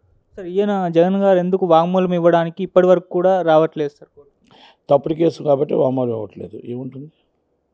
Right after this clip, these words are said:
Speaker 2: ఎలక్షన్ కోసం వాడుకునే కేసు అని అనుకుంటున్నాను నేనైతే.
Speaker 1: సార్, ఇక ఇటు తెనాలి సీట్ కోసం,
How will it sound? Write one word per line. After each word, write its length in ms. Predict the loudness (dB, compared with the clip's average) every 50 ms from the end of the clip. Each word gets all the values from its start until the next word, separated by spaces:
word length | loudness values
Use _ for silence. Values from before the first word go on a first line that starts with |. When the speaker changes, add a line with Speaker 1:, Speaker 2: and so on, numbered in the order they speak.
| _ _ _ _ _ -20 -20 _ _ -4
Speaker 2:
ఎలక్షన్ 400 | -2 -2 -2 -4 -6 -8 -6 0
కోసం 260 | 2 2 2 4 2
వాడుకునే 420 | 2 2 2 2 0 -2 -4 -6 -6
కేసు 300 | -6 -6 -8 -6 -6 -6
అని 80 | -6
అనుకుంటున్నాను 420 | -6 -8 -12 -12 -16 -16 -18 -18 -18
నేనైతే. 360 | -16 -16 -18 -18 -20 -20 -20 -20 _ _ _ _ _ _ _ _ _ _ _ _ _ _ _ _ _ _ _ _ _ _ _ _ _ _ _ _ _ _ _ -4
Speaker 1:
సార్, 100 | -2 -2
ఇక 120 | -2 -2 -4
ఇటు 280 | -4 -2 -2 -4 -2 -2 0
తెనాలి 360 | 0 4 4 4 4 4 2
సీట్ 260 | 0 0 -4 -4 -2
కోసం, 440 | -2 -2 -2 0 -2 -4 -8 -8 -8